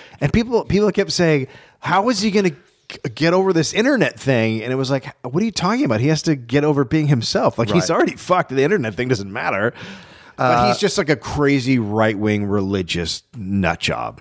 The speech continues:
Speaker 2: Uh, this is what I like as well. It says underneath, "Twenty words related to Santorum," you know, when you get your sort of related words. So these are, uh,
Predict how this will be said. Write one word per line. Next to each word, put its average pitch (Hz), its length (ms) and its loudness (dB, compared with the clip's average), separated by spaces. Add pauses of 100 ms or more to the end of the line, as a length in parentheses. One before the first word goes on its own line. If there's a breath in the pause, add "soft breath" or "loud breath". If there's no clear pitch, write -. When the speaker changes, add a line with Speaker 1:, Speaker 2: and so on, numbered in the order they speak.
(140)
Speaker 2:
Uh, 123 180 2
this 123 180 -2
is 135 80 -4
what 127 80 2
I 120 80 4
like 113 220 2
as 98 100 -4
well. 113 180 2
It 120 80 -6
says 117 240 0
underneath, 107 380 0
"Twenty 123 280 0
words 113 460 0
related 120 460 0
to 135 60 -6
Santorum," 165 640 0
you 123 80 2
know, 110 160 -2
when 110 160 -4
you 104 80 -4
get 117 160 -4
your 107 200 -2 (160)
sort 113 240 -4
of 104 220 -4 (500 soft breath)
related 113 640 0
words. 107 520 -2 (280 soft breath)
So 127 260 2
these 131 220 0
are, 117 400 2 (220)
uh, 113 400 2